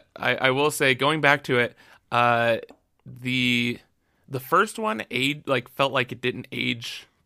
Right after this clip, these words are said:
perfectly. It felt like a, in a more experimental for them figuring out what they wanted this to be,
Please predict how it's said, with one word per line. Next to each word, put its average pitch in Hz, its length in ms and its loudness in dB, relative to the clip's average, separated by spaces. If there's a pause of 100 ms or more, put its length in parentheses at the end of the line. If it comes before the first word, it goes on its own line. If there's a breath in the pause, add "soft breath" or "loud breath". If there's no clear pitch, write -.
perfectly. 160 500 -4
It 147 100 -4
felt 196 200 0
like 151 160 -2
a, 123 200 0
in 120 80 -2
a 120 140 -4
more 123 240 -2
experimental 113 600 -4
for 110 160 -8
them 113 200 -6
figuring 113 460 -4
out 110 180 -2
what 113 200 -6
they 117 80 -4
wanted 113 240 -8
this 120 140 -8
to 123 100 -10
be, 127 360 -6